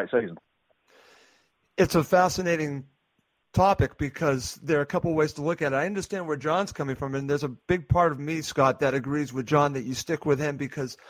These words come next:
Speaker 2: the Cons wanna play this style. I even saw an interview on Promoted Fulham where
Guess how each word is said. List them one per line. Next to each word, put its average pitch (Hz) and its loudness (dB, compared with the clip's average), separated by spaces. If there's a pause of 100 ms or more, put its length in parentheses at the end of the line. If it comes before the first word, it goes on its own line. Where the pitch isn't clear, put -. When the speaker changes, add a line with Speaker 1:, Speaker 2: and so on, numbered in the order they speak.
(200)
Speaker 2:
the 147 2
Cons 185 2 (440)
wanna 175 4
play 160 4
this 143 -4
style. 143 2
I 143 2
even 143 -6
saw 143 2
an 135 -2
interview 139 -4
on 131 -4
Promoted 147 4
Fulham 147 0
where 123 -2